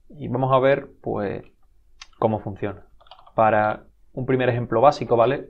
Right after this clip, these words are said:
Para aquellos que quieran aplicarlo de la misma forma que lo han hecho en, con Power Faser, sería simplemente especificarle un fichero de entrada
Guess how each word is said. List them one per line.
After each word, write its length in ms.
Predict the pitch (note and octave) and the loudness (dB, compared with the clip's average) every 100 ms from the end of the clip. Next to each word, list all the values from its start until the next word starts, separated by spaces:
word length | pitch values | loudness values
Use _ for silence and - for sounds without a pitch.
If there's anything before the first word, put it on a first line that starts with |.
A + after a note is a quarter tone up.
| - | -14
Para 180 | A2 A2+ | -14 -12
aquellos 280 | - A2+ A2+ | -6 -6 -6
que 100 | A2+ | -4
quieran 220 | A2+ A2 | -6 -4
aplicarlo 520 | A2 A2 A2+ A#2+ A2 | -6 -4 0 0 0
de 60 | G2+ | -6
la 80 | G2 | -10
misma 240 | G#2+ G#2+ | -8 -8
forma 400 | - A#2+ G#2 - - _ - - - _ - | -2 -2 -2 -12 -20 _ -20 -20 -20 _ -10
que 140 | G#2+ | -2
lo 140 | G#2 | 0
han 120 | G#2+ A#2 | 0 -4
hecho 360 | A#2 - G2+ | -8 -8 -8
en, 540 | G2+ G2 G2 F#2+ F#2 - - | -8 -12 -14 -16 -18 -20 -18
con 200 | - G2 | -16 -6
Power 260 | G#2+ A2 A2+ | 0 0 0
Faser, 440 | C3 C3 D3+ - - _ _ _ _ | -2 -2 -8 -10 -20 _ _ _ _
sería 340 | - A2+ A2 A2+ | -10 -2 2 2
simplemente 500 | - A2+ B2+ C3+ - | 0 -2 -2 -2 -6
especificarle 800 | G#2 G2+ G#2 A2+ A#2 A2+ - - | -8 -10 -6 -2 0 -2 -6 -14
un 160 | - A2 | -14 -10
fichero 400 | A2 - A#2 A#2 | -8 -4 -2 0
de 80 | A#2+ | -2
entrada 460 | A#2 C#3 D3 - | 2 2 2 -2